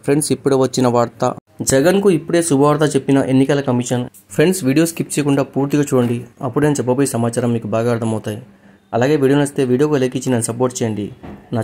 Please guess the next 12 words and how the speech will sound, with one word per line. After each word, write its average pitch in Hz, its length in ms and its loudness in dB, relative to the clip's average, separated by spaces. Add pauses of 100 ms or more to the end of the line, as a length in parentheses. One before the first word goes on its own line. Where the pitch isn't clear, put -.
ఛానల్ 135 240 0
సబ్స్క్రైబ్ 131 340 -2
చేసి 120 240 -4
ఫాలో 113 240 0
అవ్వండి. 98 260 -4 (840)
ఫ్రెండ్స్, 165 260 0
చాలామంది 151 400 0 (120)
ఛానల్ 147 340 0
సబ్స్క్రైబ్ 143 380 -2
చేసుకోకుండానే 135 600 -2
వీడియో 131 220 2
చూస్తున్నారు. 120 420 -4